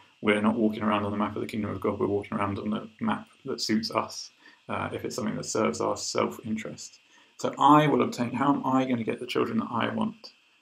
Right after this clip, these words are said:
And I don't think it's a coincidence that it's not long after that that she really ill-treats Hagar, her slave. Um, and that wording really undersells it. Um, the, the Hebrew, I think, is, is a really strong word there. It's, it's a,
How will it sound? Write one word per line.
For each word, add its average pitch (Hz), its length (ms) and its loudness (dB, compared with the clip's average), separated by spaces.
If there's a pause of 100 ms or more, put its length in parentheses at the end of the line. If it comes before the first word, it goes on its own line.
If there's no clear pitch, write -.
(280)
And 123 100 6
I - 20 4
don't 127 220 6
think 120 140 4
it's 113 160 2
a - 40 -8
coincidence 113 580 0
that 113 100 -2
it's 107 100 -2
not 110 180 2
long 104 220 2
after 107 320 -2
that 107 240 -2 (500)
that 101 260 -4
she 107 480 -4 (160)
really 110 500 0 (300)
ill-treats 123 960 0
Hagar, 110 500 2 (100)
her 113 120 -2
slave. - 440 -4 (460)
Um, 95 320 -10
and 123 100 -4
that 110 140 4
wording 110 340 6
really 101 260 -2
undersells 101 580 2
it. 98 180 -2
Um, 101 360 -10 (240)
the, 113 120 -2
the 104 280 -4
Hebrew, 107 640 0
I 107 60 -6
think, 110 280 -2
is, 104 320 -6
is 107 120 -2
a 101 80 -2
really 104 460 -2 (320)
strong 101 720 4 (320)
word 98 360 2
there. 101 280 -2
It's, - 140 -8
it's - 260 -8
a, 101 260 -2